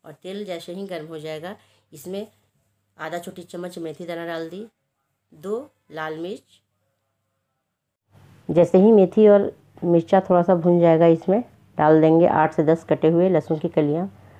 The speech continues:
मैं लहसुन की कलियाँ को काट करके ले ली हूँ, आप इन्हें, इनका पेस्ट बनाकर या इन्हें कूट करके भी ले सकते हैं। अब इसमें दो कटे हुए प्याज डाल देंगे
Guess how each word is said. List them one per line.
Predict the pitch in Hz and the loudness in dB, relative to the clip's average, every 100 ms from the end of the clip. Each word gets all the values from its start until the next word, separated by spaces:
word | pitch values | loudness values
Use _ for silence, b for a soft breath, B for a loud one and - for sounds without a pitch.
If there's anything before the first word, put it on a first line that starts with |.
| b b b b - | b b b b 0
मैं | 170 | 2
लहसुन | 170 170 196 | 2 2 0
की | 185 | 2
कलियाँ | 185 180 | 4 4
को | 180 | 2
काट | 170 165 | 0 0
करके | 175 175 | 0 2
ले | 170 | 4
ली | 170 165 | 4 4
हूँ, | 185 - | 2 0
आप | 156 160 | 0 0
इन्हें, | 165 175 175 175 175 _ _ _ - | 2 2 2 2 -2 _ _ _ -8
इनका | 151 151 160 | -6 -2 -2
पेस्ट | 160 165 170 | 0 0 0
बनाकर | 160 165 156 160 | 0 0 2 4
या | 160 156 | 4 4
इन्हें | 160 165 | 2 0
कूट | 165 156 | -2 -4
करके | - 156 165 | -2 0 0
भी | 175 | 2
ले | 156 | 2
सकते | 147 151 - | 2 -2 -2
हैं। | 156 196 - b b b b b _ _ _ _ _ _ - | -4 -4 -8 b b b b b _ _ _ _ _ _ -2
अब | 185 | 2
इसमें | 196 208 196 | 4 4 4
दो | 208 | 4
कटे | 202 202 | 4 6
हुए | 208 | 6
प्याज | 202 170 170 | 6 4 4
डाल | 175 175 | 4 4
देंगे | 165 160 170 | 4 4 2